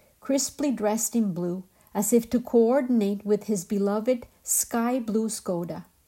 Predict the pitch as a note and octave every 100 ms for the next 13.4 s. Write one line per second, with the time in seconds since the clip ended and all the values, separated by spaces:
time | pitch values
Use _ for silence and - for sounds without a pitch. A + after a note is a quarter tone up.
0 | _ _ _ _ _ - D#4 D#4 D4 D#4+
1 | E4+ - - C4+ C#4 C4 - B3+ A#3 A3+
2 | A3 G#3+ G#3 - B3 B3+ - A#3 A3+ B3
3 | A#3+ C4 C4+ B3+ B3+ C4 G3+ G#3+ G#3+ G#3
4 | G3 - A3 A3+ A3 G#3 F#3 F#3 A3+ B3+
5 | B3 G3+ F#3+ G3+ - - - - A#3+ -
6 | C4+ C4 _ C#4+ C4+ C4 - G#3+ G#3 -
7 | _ _ _ _ _ F#3+ F#3 F3 C4+ -
8 | A#3 A#3 A3+ G3+ F3+ - A#3 A#3+ C4 C4+
9 | F#3+ G#3 G3+ G3+ - G3+ - _ _ _
10 | G#3+ - - D#4+ - D#4 C4+ A3 C#4 C4+
11 | F#3 F3 F#3+ - - - - G#3 A3 F#3+
12 | A3 G#3+ A3 B3+ D#4 - C#4+ C#4+ - C#4
13 | C4 B3 A3 G#3